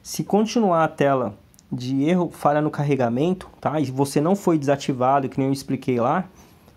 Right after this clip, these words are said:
a sua conta tá sendo preparada, tá? Então, assim, é, prazo, Lucas, quando que eles vão liberar? Não tem um prazo definido, porque isso daí, é, depende de várias coisas. Depende da demanda da sua região, depende da quantidade de entregador que tem na plataforma.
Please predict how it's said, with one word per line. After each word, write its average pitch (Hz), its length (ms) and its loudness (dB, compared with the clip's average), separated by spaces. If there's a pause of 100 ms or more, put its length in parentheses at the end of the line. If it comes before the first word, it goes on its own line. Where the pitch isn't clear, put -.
(220)
a 127 80 -4
sua 147 160 0
conta 160 240 0
tá 165 100 0
sendo 165 200 -2
preparada, 156 640 -2 (120)
tá? 127 160 -6
Então, 131 200 0
assim, 156 360 0 (400)
é, 131 320 2 (140)
prazo, 165 400 2
Lucas, 139 440 -2 (140)
quando 214 240 2
que 220 80 0
eles 196 140 2
vão 180 100 -4
liberar? 160 380 0
Não 151 180 0
tem 175 140 -2
um 180 60 -2
prazo 151 280 -2
definido, 143 540 -2
porque 139 300 -6
isso 151 300 -6
daí, 139 340 0 (480)
é, 123 180 -2
depende 143 500 0
de 151 80 -4
várias 147 480 0
coisas. 127 380 0
Depende 131 400 -2
da 127 120 -2
demanda 135 440 0
da 139 120 -2
sua 135 200 -2
região, 131 580 -2
depende 123 320 -2
da 123 80 -4
quantidade 139 520 -4
de 147 60 -10
entregador 131 460 -2
que - 60 -12
tem 123 120 -4
na 120 100 -2
plataforma. 135 640 0